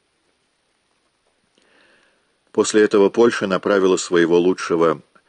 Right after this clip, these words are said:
военачальника того времени, Стефана Чернецкого, на войну против казаков Брюховецкого, которых поддерживал небольшой отряд москвичей и калмыков, вассалов царя Алексея.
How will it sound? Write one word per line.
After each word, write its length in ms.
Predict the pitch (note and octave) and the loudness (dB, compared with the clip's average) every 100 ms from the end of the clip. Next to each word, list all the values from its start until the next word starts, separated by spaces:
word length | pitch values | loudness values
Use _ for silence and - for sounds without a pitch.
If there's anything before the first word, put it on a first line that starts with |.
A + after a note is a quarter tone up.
| _ - | _ -6
военачальника 840 | D#2+ D#2 D#2+ - F2 D#2 D2+ - | -4 -2 -4 -2 -4 -4 -12 -6
того 240 | D#2+ D2 | -4 -2
времени, 500 | C#2 D#2+ D#2+ E2+ F2 _ | -2 -4 -4 -8 -12 _
Стефана 540 | - - D#2 F2 D#2+ | -20 -12 -6 -6 -6
Чернецкого, 840 | - E2 C2+ C#2 C2+ - F2 F2+ F#2 _ _ _ _ _ _ _ _ | -6 -8 -6 -8 -10 -10 -8 -8 -10 _ _ _ _ _ _ _ _
на 100 | E2 | -2
войну 320 | F2 F#2 B2 | 0 0 0
против 360 | - A2 A2 - | -2 -2 -2 -6
казаков 560 | G2 D2+ D2 G2 F2+ - | -6 -4 -4 -2 -4 -4
Брюховецкого, 920 | E2 E2 F#2+ F2 D2+ - - C2 A#1+ _ _ _ _ _ | -8 -4 -2 0 -2 -4 -8 -8 -8 _ _ _ _ _
которых 460 | - - G#2+ A2 - | -8 -4 -2 -2 -2
поддерживал 640 | F2+ C2 G2 F#2+ G2 F2 D#2+ | -6 -2 -2 -2 -2 -2 -4
небольшой 540 | D2+ D2 - F#2+ E2+ | -4 -4 -4 -4 -4
отряд 340 | D2+ F2 D#2+ | -2 -4 -4
москвичей 680 | D#2 - - B1+ - G2 G#2+ _ - _ | -6 -14 -12 -12 -4 -4 -4 _ -20 _
и 160 | - G2 | -10 -10
калмыков, 840 | - G2 G2+ G2+ E2+ - - - _ _ _ - | -4 -4 -2 -4 -8 -12 -18 -20 _ _ _ -10
вассалов 640 | C2 - - D#2+ D#2 - | -8 -8 -4 -2 -2 -8
царя 460 | - C#2 C2+ C#2 - | -6 -4 -2 -4 -6
Алексея. 600 | D#2 C#2+ - - A2 D#2 | -10 -10 -12 -12 -14 -16